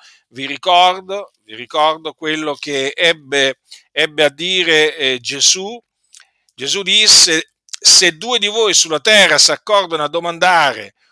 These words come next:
una cosa qualsiasi, quella sarà loro concessa dal Padre mio che è nei cieli, poiché dovunque due o tre sono raunati nel nome mio,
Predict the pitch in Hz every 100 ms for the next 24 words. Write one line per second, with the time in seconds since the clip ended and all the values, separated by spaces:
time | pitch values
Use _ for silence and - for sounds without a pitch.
0 | _ 123 147 214 214 196 165 170 147 -
1 | 220 233 233 - 190 190 180 170 147 -
2 | 147 139 151 147 _ _ _ _ 117 160
3 | 220 220 214 202 170 196 156 127 - -
4 | 127 123 _ _ 120 113 - 180 185 180
5 | 185 190 185 175 180 190 - 180 143 123
6 | 123 127 127 160 156 151 175 180 175 170
7 | 165 170 190 180 190 170 160 160 180 196
8 | 196 185 170 175 175 175 185 233 233